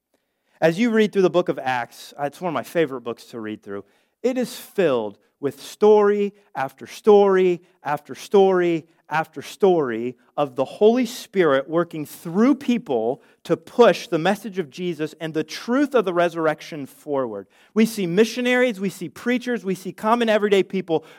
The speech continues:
going to city after city after city, sharing the fact that Jesus was dead, but now he's alive. They go to city after city preaching that Jesus has resurrected from the dead and that resurrection life is now possible through him.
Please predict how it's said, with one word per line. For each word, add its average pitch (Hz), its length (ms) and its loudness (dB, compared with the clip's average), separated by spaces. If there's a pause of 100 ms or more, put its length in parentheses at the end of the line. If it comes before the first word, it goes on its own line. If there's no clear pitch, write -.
going 202 240 4
to 196 140 -6
city 247 460 -2
after 185 320 -4
city 233 440 -2
after 180 340 -4
city, 160 520 0 (200)
sharing 254 420 -2
the 247 80 0
fact 170 420 0
that 180 140 -4
Jesus 208 600 0
was 202 260 4
dead, 143 480 4 (600)
but 117 80 -4
now 143 160 0
he's 143 160 -2
alive. 98 340 -4 (440)
They 202 60 8
go 214 100 12
to 208 80 8
city 254 300 2
after 233 220 2
city 190 280 4
preaching 165 800 -6 (220)
that 185 180 0
Jesus 190 500 -2
has 175 220 -2
resurrected 208 720 4
from 180 140 -10
the 156 40 -8
dead 139 260 0
and 170 120 -4
that 151 100 2
resurrection 202 680 0
life 170 220 0
is 175 120 -8
now 165 140 0
possible 131 800 -2 (240)
through 160 380 -2
him. 104 340 -10